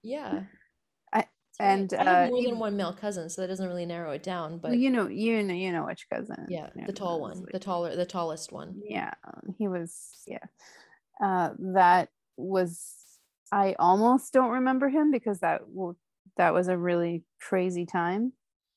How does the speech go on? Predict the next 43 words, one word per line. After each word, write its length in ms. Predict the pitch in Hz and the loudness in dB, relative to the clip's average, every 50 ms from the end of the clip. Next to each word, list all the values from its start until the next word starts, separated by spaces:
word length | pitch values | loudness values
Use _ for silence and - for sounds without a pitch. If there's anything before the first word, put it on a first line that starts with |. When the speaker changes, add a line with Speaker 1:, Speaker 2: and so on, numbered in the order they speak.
| _ 185 | _ -10
Speaker 1:
Mm-hmm. 380 | 190 180 185 170 151 - 170 180 _ - | -8 -8 -8 -8 -10 -14 -16 -18 _ -2
It 80 | - 220 | 2 4
Speaker 2:
But 100 | 202 190 | 4 4
Speaker 1:
was 40 | |
Speaker 2:
I 80 | - 180 | 4 2
do 140 | 170 175 170 | 2 0 -2
Speaker 1:
also, 100 | 170 165 | -4 -4
like, 220 | 156 156 151 151 | -4 -4 -4 -4
over 280 | - 160 165 160 156 143 | -2 -2 -2 -2 -2 -4
a 80 | 131 | -4
decade 400 | 131 - 156 160 160 165 143 131 | -4 -6 -8 -10 -8 -10 -10 -10
ago. 440 | 160 156 - 143 - - - 190 190 _ _ _ _ _ _ _ _ _ _ _ _ _ - | -10 -10 -10 -10 -10 -10 -10 -10 -12 _ _ _ _ _ _ _ _ _ _ _ _ _ 2
Speaker 2:
Well, 480 | 302 262 202 170 - - - - - _ _ _ _ _ | 4 4 4 4 2 0 -4 -8 -12 _ _ _ _ _
don't 260 | - 190 165 - - | -4 -4 -4 -4 -8
know 100 | - - - | -14 -16 -16
if 100 | - - | -16 -14
it 80 | - - | -12 -12
was 80 | 147 104 147 | -12 -12 -14
a 40 | 165 _ - | -14 _ -6
decade, 560 | - 107 120 139 - - - - - - 175 - - | -4 -4 -4 -6 -8 -12 -14 -14 -12 -14 -14 -8 -4
but 180 | - 170 160 - _ _ _ _ _ _ _ _ _ _ _ _ _ _ _ _ _ _ _ _ _ _ | -4 -4 -4 -6 _ _ _ _ _ _ _ _ _ _ _ _ _ _ _ _ _ _ _ _ _ _
I 140 | - 208 226 | 2 4 6
had 160 | 277 285 294 262 | 8 8 8 6
to 60 | 262 | 4
pee 220 | 220 - 254 226 | 4 4 6 8
a 100 | 208 196 | 8 8
lot, 420 | 185 160 165 175 180 185 190 185 - - | 8 6 6 4 4 4 4 2 -2 -4
and 180 | 202 196 185 | -2 0 0
I 100 | 185 180 | 0 0
would 240 | 180 180 185 180 170 | 0 0 0 -2 0
go 200 | 180 175 175 175 | 0 0 0 0
in 120 | 175 180 185 | 0 -2 -4
the 60 | 190 | -4
park, 380 | 190 - - 180 180 185 185 - _ - - _ _ _ _ _ _ _ _ _ - - 247 - - - 285 - - - 277 - | -4 -2 -2 0 0 0 -2 -6 _ -20 -20 _ _ _ _ _ _ _ _ _ -10 -10 -10 -8 -8 -10 -10 -10 -10 -10 -2 2
in 100 | 214 226 | 4 4
the 80 | 226 - | 4 4
Speaker 1:
<laughs> 0 | |
Speaker 2:
trees. 640 | - - - 208 180 175 175 196 226 - - - - - _ _ _ _ _ _ _ _ _ _ - | 2 2 2 2 2 2 0 0 -4 -8 -12 -18 -20 -20 _ _ _ _ _ _ _ _ _ _ 4
And 100 | 202 208 | 6 8
I 60 | 214 | 8
remember 420 | 214 220 220 220 220 214 214 220 | 8 8 6 6 4 4 4 4
our 180 | 208 - 196 208 | 6 6 4 4
friend, 520 | - - - 196 185 185 190 196 202 202 | 2 0 0 2 2 2 0 -2 -4 -6